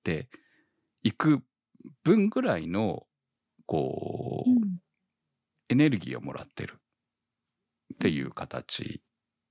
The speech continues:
Speaker 1: だと思うんですね。
Speaker 2: うん。
Speaker 1: だからまあ、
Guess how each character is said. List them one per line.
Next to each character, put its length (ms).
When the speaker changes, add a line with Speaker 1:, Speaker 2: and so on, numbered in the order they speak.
Speaker 1:
だ 140
と 200
思 140
う 60
ん 20
で 120
す 140
ね。 140
Speaker 2:
う 40
ん。 100
Speaker 1:
だ 100
か 140
ら 100
ま 300
あ、 40